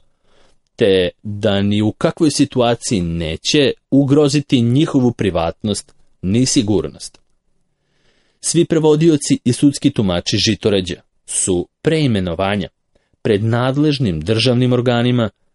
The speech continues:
položili predviđenu profesionalnu zakletvu i tako se obavezali da će u svom radu poštovati sve važeće zakone i propise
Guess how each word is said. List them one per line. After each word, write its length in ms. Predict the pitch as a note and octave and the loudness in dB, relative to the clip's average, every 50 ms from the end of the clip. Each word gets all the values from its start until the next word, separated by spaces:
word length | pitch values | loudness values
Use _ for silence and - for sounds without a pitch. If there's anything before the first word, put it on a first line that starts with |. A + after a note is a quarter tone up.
| _ _ _ _ | _ _ _ _
položili 560 | - E3+ E3+ E3 D#3 D#3+ D3+ D#3 C#3+ C3+ B2 | 0 2 2 4 4 2 2 2 2 0 0
predviđenu 720 | - - D3 C#3+ C#3+ C#3+ C#3 D3 C#3 C3 C3+ A2 F2+ E2 | 0 0 0 0 0 2 2 2 2 2 0 -2 -2 -6
profesionalnu 840 | - _ B2+ C3 B2+ B2 - - C3+ B2+ - - C3+ C3 B2+ B2+ B2+ | -4 _ 0 2 2 0 2 0 -2 -2 0 -2 -2 0 0 0 0
zakletvu 600 | B2+ A2+ A2+ E2 - - A2+ G2+ F2+ - - C2 - _ _ _ _ _ _ _ _ _ | 0 0 0 -2 -2 -2 -4 -4 -4 -4 -12 -14 -14 _ _ _ _ _ _ _ _ _
i 140 | C#3+ C#3 - _ _ | 0 0 0 _ _
tako 300 | - D#3 C#3+ - - D#3+ | -4 -4 -4 0 -2 -2
se 200 | D3 - - D3 | -2 0 2 2
obavezali 640 | A#2+ G#2+ F#2+ E2 D2+ E2+ E2+ F2 - - G2 D2 - _ _ _ _ _ _ _ _ _ _ | 2 2 0 0 0 -2 -2 -2 -2 -4 -6 -6 -10 _ _ _ _ _ _ _ _ _ _
da 240 | G#2+ G2 F#2+ F#2 | -10 -4 -4 -4
će 160 | D#2+ - - - | -4 -4 -10 -12
u 60 | - | -10
svom 360 | - - - C#3+ C#3+ C3+ C3+ | -12 -4 0 2 2 4 4
radu 340 | C3+ C3 B2+ B2+ C3 A#2+ - - _ _ _ _ _ _ _ _ | 2 2 2 2 0 0 -2 -4 _ _ _ _ _ _ _ _
poštovati 640 | F3 E3 - - - D3+ C#3+ C3+ - - C3 G#2 - - | 0 0 0 -2 0 0 0 -2 0 -2 -2 -2 -2 -4
sve 460 | - - - G#2+ A2 D3 E3+ E3+ C3 G2+ | -8 -6 -6 -2 0 0 2 0 0 0
važeće 540 | - A2 A#2 C3+ B2+ C#3 C3+ - - A#2+ G2+ | -2 -2 -2 0 0 -2 -2 0 -2 -2 -2
zakone 580 | G2 F#2 - F2+ E2 - - - A2+ G#2+ A2 A2 | -2 -2 -4 -4 -4 -6 -6 -4 -2 0 0 -2
i 40 | A2 | -2
propise 500 | - A2 F#2+ E2 - A2 G2+ - - | 0 -2 -2 -2 -2 -6 -8 -8 -10